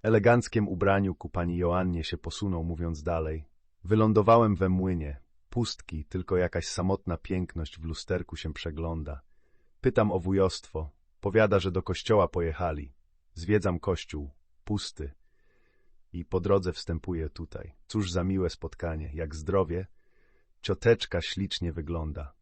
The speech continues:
Ach, i wuj tutaj. To jest, zdawało mi się, żem go dostrzegł w pierwszej chwili. Panu dobrodziejowi moje uszanowanie". Skłonił się Maltasowi, ciotkę w rękę pocałował, uśmiechał się wciąż trochę drwiąco.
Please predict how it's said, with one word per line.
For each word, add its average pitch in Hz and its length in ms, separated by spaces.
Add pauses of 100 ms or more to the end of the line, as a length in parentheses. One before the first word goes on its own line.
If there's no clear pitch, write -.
(360)
Ach, - 260
i 92 80
wuj 95 240
tutaj. - 460 (200)
To 120 120
jest, - 360 (100)
zdawało 101 440
mi 98 120
się, 98 120
żem 92 200
go 90 100
dostrzegł 92 460
w - 80
pierwszej 82 380
chwili. 73 460 (220)
Panu 101 240
dobrodziejowi 87 680
moje 80 260
uszanowanie". 76 800 (320)
Skłonił 120 440
się 110 140
Maltasowi, 92 800
ciotkę - 360
w 87 60
rękę 98 300
pocałował, 87 800
uśmiechał 95 460
się 90 140
wciąż 92 340
trochę 85 260
drwiąco. 82 680